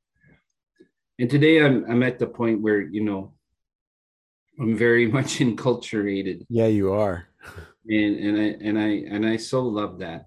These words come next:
Speaker 2: Yeah.
Speaker 1: I, I don't fight it anymore. I don't need to prove anything to anybody. I know my family doesn't need to prove anything to anybody.
Speaker 2: Yeah.
Speaker 1: Are who we are,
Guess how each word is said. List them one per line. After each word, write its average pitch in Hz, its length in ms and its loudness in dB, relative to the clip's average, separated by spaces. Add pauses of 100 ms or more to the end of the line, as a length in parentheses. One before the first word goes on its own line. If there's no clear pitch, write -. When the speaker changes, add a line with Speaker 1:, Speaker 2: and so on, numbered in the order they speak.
(380)
Speaker 2:
Yeah. 110 260 -2 (340)
Speaker 1:
I, 110 240 0
I 110 40 2
don't 123 260 0
fight 117 280 2
it 110 180 2
anymore. 101 680 0 (200)
I 95 60 -10
don't 110 260 0
need 117 180 2
to - 60 -10
prove 113 300 0
anything 107 380 2
to 104 140 -8
anybody. 92 640 -6 (1080)
I 110 120 0
know 113 140 4
my 107 160 4
family 110 340 4
doesn't 101 320 0
need 95 180 -6
to 104 60 -6
prove 92 240 -8
anything 98 400 -2
to 92 120 -4
anybody. 90 600 -6 (160)
Speaker 2:
Yeah. 107 240 -4 (400)
Speaker 1:
Are 117 240 4
who 110 220 2
we 107 160 2
are, 98 560 -2